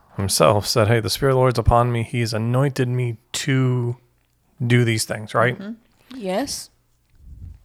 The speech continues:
Speaker 1: So his disciples, which also includes us today, right?
Speaker 2: Mm-hmm.
Speaker 1: If,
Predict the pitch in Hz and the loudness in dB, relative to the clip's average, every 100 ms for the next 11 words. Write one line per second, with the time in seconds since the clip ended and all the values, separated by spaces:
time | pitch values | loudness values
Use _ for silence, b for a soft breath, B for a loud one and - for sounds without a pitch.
0 | _ - - 143 127 120 - _ _ _ | _ -4 4 6 6 0 -6 _ _ _
1 | _ _ _ _ _ _ _ _ _ _ | _ _ _ _ _ _ _ _ _ _
2 | - - 143 131 120 123 120 - - - | 2 4 4 2 2 4 4 0 -10 -8
3 | - - - _ _ _ _ _ _ _ | -10 -12 -20 _ _ _ _ _ _ _
4 | - 107 - - _ 113 - 107 135 117 | -4 -4 -6 -12 _ -4 -2 -2 0 0
5 | 117 113 - 120 98 113 - - - 208 | 0 0 0 4 4 2 -12 -20 -6 2
6 | 110 175 123 98 | 2 2 -4 -6